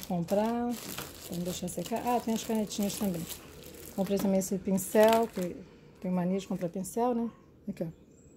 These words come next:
Eu achei ele bem fininho, ele tá, não precisa ficar lixando. Eu achei muito legal pra poder pintar o, o cantinho dos olhos, assim, a parte arredondada.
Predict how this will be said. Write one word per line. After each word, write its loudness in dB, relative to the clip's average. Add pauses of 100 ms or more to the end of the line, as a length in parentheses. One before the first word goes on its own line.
(920)
Eu 8
achei 6
ele 4
bem 8
fininho, 4
ele 4
tá, 2
não 0
precisa 0
ficar 2
lixando. 2 (920)
Eu 0
achei 2
muito 6
legal 6
pra 2
poder 0
pintar 2
o, -2
o -6
cantinho 2
dos -2
olhos, 4
assim, -2
a 0
parte 0
arredondada. 2